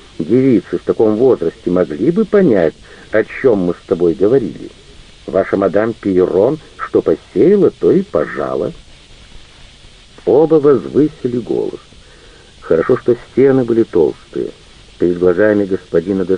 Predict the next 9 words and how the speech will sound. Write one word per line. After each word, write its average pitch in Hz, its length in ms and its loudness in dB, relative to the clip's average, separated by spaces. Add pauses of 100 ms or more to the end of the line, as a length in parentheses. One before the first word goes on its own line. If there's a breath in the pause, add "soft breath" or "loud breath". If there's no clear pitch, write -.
Сентвиля 92 680 -4 (440 loud breath)
всё 101 140 0
была 95 260 2
фигура 98 440 -4 (100)
Сюзанны 98 540 -4
в - 180 -20
тёмном 101 380 -2
углу 92 260 -6
беседки. - 720 -4